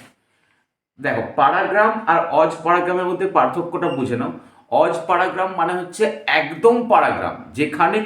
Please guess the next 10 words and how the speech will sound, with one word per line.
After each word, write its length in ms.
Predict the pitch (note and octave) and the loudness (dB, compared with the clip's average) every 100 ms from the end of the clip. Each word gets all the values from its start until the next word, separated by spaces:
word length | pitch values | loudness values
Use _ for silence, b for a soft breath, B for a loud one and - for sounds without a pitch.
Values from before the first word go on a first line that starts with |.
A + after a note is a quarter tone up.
| - | -2
কোনো 220 | D#3 E3 | -2 0
রকম 380 | F3 F#3 A3 - | 0 0 -2 0
আধুনিক 500 | - B2 D#3 E3+ - | 0 0 -2 -6 -8
সভ্যতার 680 | - D3 A#2+ D3+ D3 E3+ E3+ | -6 -6 -2 -4 -2 -4 -6
ছোঁয়া 540 | - B2+ D3 - B B B - | -4 0 2 2 B B B -2
বা 120 | B2+ | 0
আধুনিকতার 800 | - C3 - F3 F#3+ F3 F3+ F#3 | 2 2 0 -2 -6 -6 -8 -8
ছোঁয়া 420 | - D3+ C3+ E3+ | -8 -6 -4 -4
প্রবেশ 380 | D3+ A2 C3+ - | -2 -2 -2 -6
করেনি। 360 | G#3 F3 D2 | -6 -6 -6